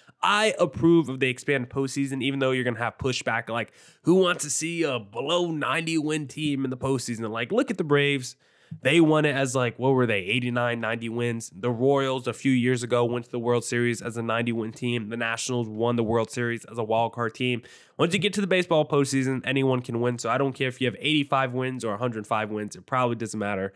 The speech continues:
once the playoffs begin. Now, we'll talk about some more rules that are coming to baseball in twenty twenty-two and beyond, because there's some fun ones coming up. But first,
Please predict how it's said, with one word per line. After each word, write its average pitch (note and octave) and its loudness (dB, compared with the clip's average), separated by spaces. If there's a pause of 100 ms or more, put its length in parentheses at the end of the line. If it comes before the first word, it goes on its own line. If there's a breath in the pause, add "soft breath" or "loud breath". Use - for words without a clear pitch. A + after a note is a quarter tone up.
(200 loud breath)
once A#2 0
the - 0
playoffs F#2+ -4
begin. F#2+ -4 (800)
Now, D3 2
we'll D3 2
talk D#3+ 0
about E3 0
some F#3 2
more A3 6 (460 loud breath)
rules F#3 6
that E3+ 4
are D3 6
coming D#3+ -4
to D3 -4
baseball C3+ 0
in B2 -6
twenty C3 -4
twenty-two A#2+ -4
and G#2 -6
beyond, G#2 -4
because A2 -8
there's A2+ -8
some A#2+ -2
fun D3 -2
ones G#2 0
coming G2 -6
up. G#2+ -4
But G#2 -6
first, F3 0